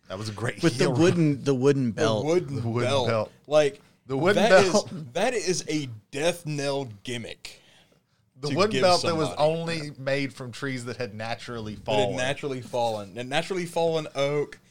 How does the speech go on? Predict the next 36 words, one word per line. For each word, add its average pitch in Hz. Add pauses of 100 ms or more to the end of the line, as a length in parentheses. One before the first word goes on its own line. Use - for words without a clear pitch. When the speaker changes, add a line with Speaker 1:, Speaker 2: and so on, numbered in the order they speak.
(300)
Speaker 3:
Uh, 127
the 117
strap 143
was 143
hemp. 143 (600)
Uh, 123
the, 117
Speaker 2:
He's 123 (100)
Speaker 3:
the, 131 (140)
where 160
all 160
the 151
diamonds 139
were, 139
were, 123 (100)
uh, 104 (360)
Speaker 1:
Turquoise. 120
Speaker 3:
sourced -
turquoise. 156
Speaker 1:
<laughs> -
Like, 165
Speaker 3:
You 139
know? 135
Speaker 1:
nobody 170
else -
could -
have 147
made -
that 127
work. 135
Speaker 2:
Nobody 151
else 120
could 113
have 110
done 104
it. 101